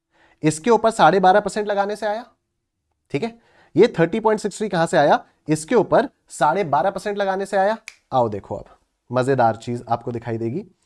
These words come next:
टू फ़ोर्टी फ़ाइव, ये कैसे आया? टू फ़ोर्टी फ़ाइव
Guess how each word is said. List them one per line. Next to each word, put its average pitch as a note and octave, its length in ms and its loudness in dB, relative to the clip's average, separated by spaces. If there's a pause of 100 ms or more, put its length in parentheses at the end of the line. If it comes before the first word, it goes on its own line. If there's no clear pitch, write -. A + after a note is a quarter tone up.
(480)
टू A3+ 120 0
फ़ोर्टी D3+ 360 -4
फ़ाइव, B2+ 320 -6 (2250)
ये A2 100 -16
कैसे A#2 280 -14
आया? A2+ 240 -12 (2500)
टू F3 160 0
फ़ोर्टी C#3 420 -8
फ़ाइव C#3 380 -10